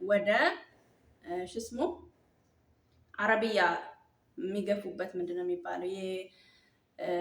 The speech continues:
ትላልቅ ሰዎች የሚሄዱበት በ-፣ በ-፣ በአማርኛ ሲቱ ስሙ አረብያ ይሉታል። የሚገፋው ማ-፣ ክራንች ነው የሚባለው እሱ። አዎ፣ እሱ ላይ አርጋችሁ ከዛ ደግሞ ማንሳቱ፣ ዳይፐር ለማልበስ ማገላበጡ፣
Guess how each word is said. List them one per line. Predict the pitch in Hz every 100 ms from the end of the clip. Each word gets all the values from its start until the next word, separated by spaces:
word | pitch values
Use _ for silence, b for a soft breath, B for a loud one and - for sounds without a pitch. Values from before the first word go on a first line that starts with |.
| 175
ትላልቅ | - 226 220 220
ሰዎች | - 202 -
የሚሄዱበት | 185 190 202 175 180 -
በ-፣ | 175
በ-፣ | 170 180
በአማርኛ | 170 175 175 175 180
ሲቱ | 175 202 - 202
ስሙ | - 185 _ _ _ _ _ _ -
አረብያ | 220 240 240 214 190
ይሉታል። | 190 196 196 196
የሚገፋው | 208 190 - 190 - 269
ማ-፣ | 294 185 -
ክራንች | 311 311 208 -
ነው | 277 311
የሚባለው | 311 330 381 -
እሱ። | 269 - - 170
አዎ፣ | 185 -
እሱ | 233 - 302
ላይ | 269 240
አርጋችሁ | 226 214 208 196 - 370 - - - b b _ -
ከዛ | 214 208 226
ደግሞ | 233 262 247
ማንሳቱ፣ | 220 214 - 185 185 - - _ _ _ 214
ዳይፐር | 220 220 302 339
ለማልበስ | 330 320 269 208 202 202 - - 170 196 202
ማገላበጡ፣ | 220 226 226 - 254 269 247 214 202